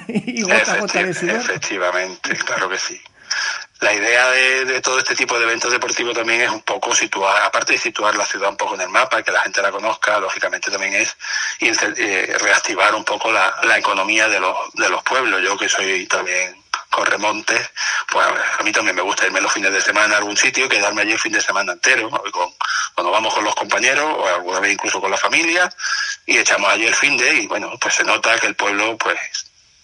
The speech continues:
Speaker 2: se revitaliza, eh, las calles están llenas, hay ambiente, los negocios funcionan, y bueno, hay que echar una mano. En los tiempos que nos tocan vivir, pues hay que echar una manita también,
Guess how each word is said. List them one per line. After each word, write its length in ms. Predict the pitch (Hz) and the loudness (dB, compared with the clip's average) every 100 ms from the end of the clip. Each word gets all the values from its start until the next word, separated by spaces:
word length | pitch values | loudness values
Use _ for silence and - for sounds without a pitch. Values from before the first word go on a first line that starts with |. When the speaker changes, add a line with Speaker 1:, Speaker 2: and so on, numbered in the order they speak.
| _ | _
Speaker 2:
se 240 | - - | 0 2
revitaliza, 840 | 101 101 98 - - 113 - 127 - - - - - - | 4 2 2 0 2 2 2 2 0 -2 -2 0 -2 -2
eh, 140 | - 87 | 0 4
las 120 | 92 | 4
calles 240 | - 104 104 | 4 2 2
están 200 | - 104 | 2 4
llenas, 320 | 127 135 127 | 4 4 4
hay 160 | 120 110 | 4 2
ambiente, 540 | 107 127 143 139 127 | 2 2 2 2 2
los 160 | 113 98 | 2 0
negocios 360 | 92 104 101 | 0 0 -2
funcionan, 600 | - 104 127 135 127 131 123 | -2 0 2 2 2 0 -2
y 100 | - | -2
bueno, 220 | - - - | -4 -4 -8
hay 80 | - | -2
que 80 | - | 0
echar 180 | 120 113 | 2 2
una 200 | 110 95 | 2 2
mano. 420 | 92 90 85 87 - _ _ _ _ | 2 0 -4 -4 -16 _ _ _ _
En 140 | 110 | 2
los 100 | 107 | 4
tiempos 280 | 120 113 - | 2 2 2
que 80 | 123 | 2
nos 120 | 107 | 0
tocan 240 | 110 107 104 | 0 0 2
vivir, 320 | 104 104 - | 2 2 2
pues 120 | 101 | 0
hay 60 | 101 | 0
que 60 | |
echar 140 | 107 104 | 0 0
una 140 | 98 | 0
manita 280 | 95 98 98 | 0 0 0
también, 380 | 95 90 101 | 0 0 -2